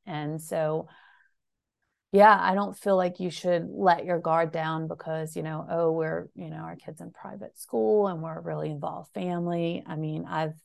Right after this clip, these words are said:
had cases where that has happened. You know, I had a, a victim once create a fake email address. You know, her email address was linked to her parents and they were like, "No, like, we're, we know everybody, we're involved," but she knew how to create a fake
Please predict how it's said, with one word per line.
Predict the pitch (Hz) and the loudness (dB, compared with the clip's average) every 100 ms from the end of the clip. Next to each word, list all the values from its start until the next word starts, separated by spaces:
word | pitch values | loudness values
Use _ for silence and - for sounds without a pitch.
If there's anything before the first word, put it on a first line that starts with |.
| _ | _
had | - - 160 160 | -18 -8 -8 -6
cases | 180 165 - 175 | -10 -8 -8 -8
where | 170 170 | -6 -4
that | 175 | -4
has | 190 190 196 | -4 -2 -2
happened. | - 185 208 - - - _ - _ _ _ _ _ - | -4 -4 -4 -4 -14 -16 _ -20 _ _ _ _ _ -12
You | 180 | -6
know, | 160 151 156 | -4 -2 -2
I | 165 | -2
had | 160 160 156 | -2 -2 -2
a, | 160 165 - | -2 -4 -10
a | 180 165 | -4 -4
victim | 160 170 - 170 | -2 -4 -4 -4
once | 160 160 165 - | -4 -4 -6 -12
create | - 175 165 165 | -10 -4 -2 -4
a | |
fake | 170 202 185 196 | -4 -4 -4 -4
email | 202 220 202 180 | -6 -4 -4 -8
address. | 175 - - - - - | -10 -12 -12 -16 -18 -12
You | 160 | -8
know, | 160 156 175 - - - - | -4 -4 -6 -10 -20 -20 2
her | 202 | 6
email | 220 226 240 220 | 6 4 4 2
address | 190 180 170 165 | 2 2 2 2
was | 196 170 | -4 -2
linked | 175 185 196 | -2 -2 -2
to | |
her | 165 180 | -2 -2
parents | 180 185 190 185 - - | -4 -8 -8 -8 -10 -10
and | 175 | -8
they | 175 | -6
were | 175 | -4
like, | 175 175 | -4 -6
"No, | 190 226 269 | -6 -4 -2
like, | 226 196 | -4 -6
we're, | 190 180 190 | -4 -6 -6
we | 196 185 | -4 -2
know | 226 226 | 0 0
everybody, | 214 233 220 214 208 208 | -2 -2 0 -2 0 -2
we're | 190 185 | -2 -4
involved," | 180 233 240 | -2 0 -2
but | - - | -4 -10
she | - 202 | -6 -2
knew | 196 208 | 0 0
how | 214 220 | 0 0
to | 233 | 0
create | 220 226 254 | 0 0 0
a | |
fake | 240 247 277 | -2 -2 -2